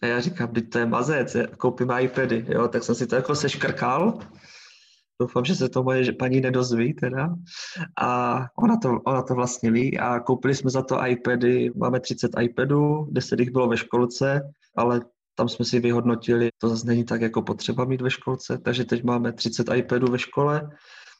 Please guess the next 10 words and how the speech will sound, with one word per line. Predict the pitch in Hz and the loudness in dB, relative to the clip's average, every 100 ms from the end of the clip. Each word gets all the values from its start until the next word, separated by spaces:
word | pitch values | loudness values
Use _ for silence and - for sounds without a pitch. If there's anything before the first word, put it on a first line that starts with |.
| _ _ - | _ _ -2
a | 123 - | 0 0
nám | 123 | 0
ve | 131 | 0
finále | 131 131 131 135 | 0 0 2 2
zase | 135 139 | 0 0
pomohla | 131 131 131 131 135 131 | 0 2 2 2 2 0
ta | - 135 | -2 -2
korona | 131 127 127 127 | 0 2 2 0
krize, | - 127 123 135 156 151 | 0 0 2 0 0 -2
protože | - 123 127 127 | -4 -2 -2 -2